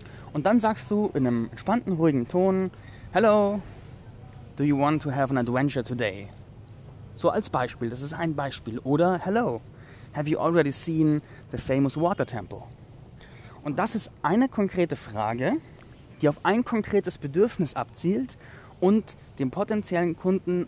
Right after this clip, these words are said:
ein klares Bild im Kopf macht. Das heißt, er kann sich dann fragen,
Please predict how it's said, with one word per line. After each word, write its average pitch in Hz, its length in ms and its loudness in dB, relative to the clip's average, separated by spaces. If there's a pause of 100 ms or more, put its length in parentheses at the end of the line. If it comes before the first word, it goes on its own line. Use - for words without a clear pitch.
(160)
ein 180 280 0 (500)
klares 151 460 -2
Bild 147 300 4
im 107 100 -10
Kopf - 260 -12
macht. - 320 -14 (680)
Das 127 140 -6
heißt, 160 180 2
er 139 60 -6
kann 160 180 0
sich 139 80 -4
dann 120 140 -8
fragen, 185 500 0